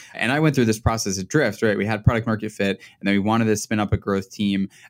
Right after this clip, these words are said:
There are a lot of hurdles that come along with that. And I think that most growth professionals go through these hurdles, and it's not necessarily a thing that gets talked about a lot.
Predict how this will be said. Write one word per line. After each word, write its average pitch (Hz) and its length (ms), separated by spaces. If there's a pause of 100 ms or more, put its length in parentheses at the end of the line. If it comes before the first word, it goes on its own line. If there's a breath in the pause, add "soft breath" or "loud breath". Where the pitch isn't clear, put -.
There 131 180
are 143 200
a 143 40
lot 156 200
of 110 80
hurdles 131 540
that 98 180
come 107 180
along 101 240
with 95 140
that. 90 340
And 107 140
I 104 80
think 107 220
that 98 180
most 110 280
growth 104 220
professionals 98 720 (300 loud breath)
go 139 240
through 127 240
these 113 200
hurdles, 151 520 (200 loud breath)
and 120 140
it's 120 160
not 131 160
necessarily 117 460
a 101 40
thing 113 180
that 107 80
gets 98 180
talked 101 260
about 135 220
a - 20
lot. 170 300